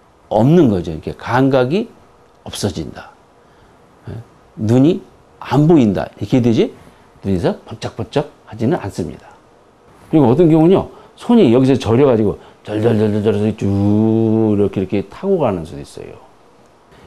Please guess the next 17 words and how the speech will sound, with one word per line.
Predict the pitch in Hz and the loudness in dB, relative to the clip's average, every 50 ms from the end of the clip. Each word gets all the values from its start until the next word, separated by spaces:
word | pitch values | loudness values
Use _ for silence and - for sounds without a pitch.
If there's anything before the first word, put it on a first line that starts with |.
| - _ | -16 _
이 | - 95 90 82 | -4 -2 -2 -2
스트로크에서는 | - - - 180 165 147 123 110 95 117 135 170 185 185 - _ _ _ | -4 -2 0 2 4 4 4 2 2 2 2 0 0 -2 -8 _ _ _
감각이 | - - 110 110 113 107 107 104 117 123 - | -8 -4 0 0 2 2 2 0 0 0 -2
떨어지지, | - - 131 113 95 95 95 92 107 139 160 - - - _ _ _ _ _ _ _ - | -2 0 2 0 0 0 -2 -2 0 -2 -2 -2 -6 -14 _ _ _ _ _ _ _ -10
이 | 104 98 87 85 82 78 78 80 - - - - - | -6 -4 -2 -2 -2 -4 -6 -8 -10 -14 -18 -20 -18
저린 | - - 113 104 113 110 | -4 0 2 2 4 4
것이 | 95 90 87 - 160 208 233 - - - - _ _ _ _ | 2 0 0 0 0 0 -2 -4 -12 -20 -20 _ _ _ _
이렇게 | - 92 87 95 98 | -14 -10 -6 -2 0
위로 | 101 104 107 104 113 113 | 2 2 4 2 2 -2
퍼지지는 | - - - - 151 117 104 90 - 101 95 123 - - - - | -2 -6 -4 -2 -2 0 -2 -4 -2 -4 -4 -4 -4 -6 -10 -10
않습니다. | - 98 - - 87 78 67 - - - - - - _ _ _ _ _ _ _ _ _ _ _ _ _ _ _ _ _ _ _ | -10 -10 -8 -8 -10 -10 -10 -12 -16 -20 -20 -20 -20 _ _ _ _ _ _ _ _ _ _ _ _ _ _ _ _ _ _ _
편두통이 | - - 208 220 202 180 - 147 131 113 101 | -2 2 4 4 4 4 2 2 2 2 2
너무 | 98 98 101 120 170 214 214 208 185 | 2 2 2 2 4 4 4 4 4
오래 | 175 175 175 113 | 4 4 4 2
오고 | 240 127 | 2 2
나면은 | 117 107 95 90 85 82 - - - - _ _ _ _ _ _ _ _ _ _ _ _ _ _ _ _ _ _ _ _ _ - | 0 0 -2 -4 -8 -10 -14 -18 -20 -20 _ _ _ _ _ _ _ _ _ _ _ _ _ _ _ _ _ _ _ _ _ -2
이 | 185 196 196 165 | 0 2 2 0